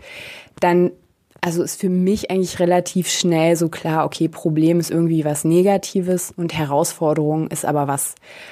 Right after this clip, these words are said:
mm, wo ich so meine wahre Größe, <laughs> wo, wo ich da so reinkommen kann, wo ich mich ausprobieren kann. Und wenn wir also vor einer Herausforderung stehen, dann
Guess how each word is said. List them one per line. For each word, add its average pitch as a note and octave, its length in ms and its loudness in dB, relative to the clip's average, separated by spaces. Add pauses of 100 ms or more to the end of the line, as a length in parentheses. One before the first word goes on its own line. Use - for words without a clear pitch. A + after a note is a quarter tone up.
(300)
mm, C3+ 220 -6 (380)
wo D#3+ 120 0
ich D3 80 -2
so D3+ 220 -4
meine D3+ 400 0
wahre E3+ 440 4
Größe, G3 720 4 (320)
<laughs> E3+ 360 -4
wo, F3+ 60 0 (100)
wo E3 140 -6
ich F3+ 100 -2
da F3 140 2
so F3 120 2
reinkommen E3 680 2
kann, D3+ 340 -4
wo D#3+ 60 -6
ich - 120 -8
mich E3 200 -2
ausprobieren D#3+ 680 0
kann. - 260 -12 (1120)
Und F#3+ 160 0 (560)
wenn F#3+ 240 4
wir G3+ 440 4 (120)
also E3+ 320 0
vor E3+ 220 -2
einer E3 120 2
Herausforderung G#3+ 840 0
stehen, G3+ 640 0 (520)
dann F#3 540 2